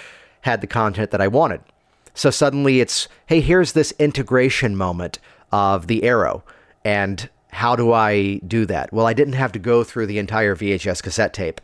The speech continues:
there's a reference, to find it. I can go there right away. So should we be building our hypnosis trainings in such a way that recognizes the fact that here we are in the twenty-first century and things have changed?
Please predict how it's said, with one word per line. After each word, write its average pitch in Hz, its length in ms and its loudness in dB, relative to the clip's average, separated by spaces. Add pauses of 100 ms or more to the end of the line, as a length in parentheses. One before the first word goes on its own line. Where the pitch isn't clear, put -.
(260)
there's 92 220 -4
a 78 40 -8
reference, 87 440 -4 (180)
to 113 180 -2
find 117 360 -2
it. - 100 -8
I - 60 -6
can 107 120 -6
go 120 160 2
there 107 300 2 (180)
right 104 280 0
away. 92 320 0 (1000)
So 139 220 2
should 151 240 0
we 156 100 4
be 147 160 2
building 131 420 2
our 113 140 0
hypnosis 110 560 -2
trainings 110 560 -2
in 104 80 -6
such - 300 -4
a 98 40 -6
way 107 460 0 (880)
that 110 340 0
recognizes 110 800 0
the 104 100 -6
fact 107 380 -2
that 98 140 -2
here 117 180 0
we 107 160 2
are 107 160 2
in 104 80 -2
the 87 120 -4
twenty-first 92 540 -4
century 107 540 0
and 92 180 -6
things 107 420 -4
have 87 360 -4
changed? 95 680 -8